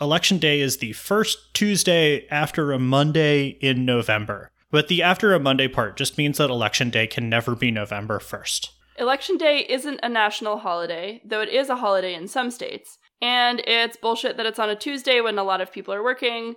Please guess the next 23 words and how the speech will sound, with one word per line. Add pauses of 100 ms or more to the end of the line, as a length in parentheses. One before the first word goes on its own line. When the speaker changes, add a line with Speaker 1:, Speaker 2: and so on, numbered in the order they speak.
(100)
Speaker 2:
but
that's
a
different
podcast. (580)
Sometimes
state
and
local
elections
also
happen
on
the
same
day
as
federal
ones, (260)
but
sometimes
they
don't,